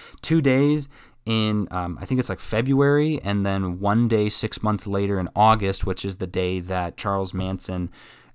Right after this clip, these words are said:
and again, I will be talking spoilers on all this stuff, so, um,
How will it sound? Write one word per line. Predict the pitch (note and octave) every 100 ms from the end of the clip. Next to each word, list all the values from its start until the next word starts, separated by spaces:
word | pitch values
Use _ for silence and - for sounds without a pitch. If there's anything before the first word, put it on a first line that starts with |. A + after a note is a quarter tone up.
| _ -
and | F2+
again, | A2+ B2 G#2+ G2+ - - _ _ _ _ -
I | F#2
will | A2
be | G#2
talking | G#2 F2+ F#2+
spoilers | - G#2 G2 F#2 F2
on | E2+
all | F2
this | F2 -
stuff, | - E2+ -
so, | G2 E2+ -
um, | F2+ F2 D#2